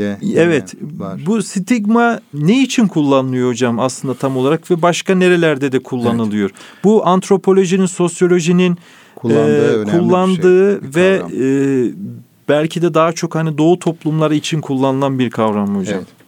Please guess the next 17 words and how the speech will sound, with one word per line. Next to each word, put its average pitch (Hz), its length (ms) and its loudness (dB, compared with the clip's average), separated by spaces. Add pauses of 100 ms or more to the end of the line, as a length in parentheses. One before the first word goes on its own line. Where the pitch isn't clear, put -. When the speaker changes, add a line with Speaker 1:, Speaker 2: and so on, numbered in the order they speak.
(440)
Speaker 1:
Şimdi 151 340 -2
bu 147 160 -2
tabii, 135 380 -2
bu 123 120 -6
kavram 127 580 -2
sosyal 131 800 -2
leke, 113 440 -2 (320)
sosyal 120 540 -4
stigma 107 640 -6 (240)
olarak 107 460 -2
ifade 101 440 -4
ediliyor, 90 340 -6
kullanılıyor. 101 760 -6 (680)
Bir 147 120 2
topluluk, 107 640 -6
bir 131 220 0
grup 110 300 -2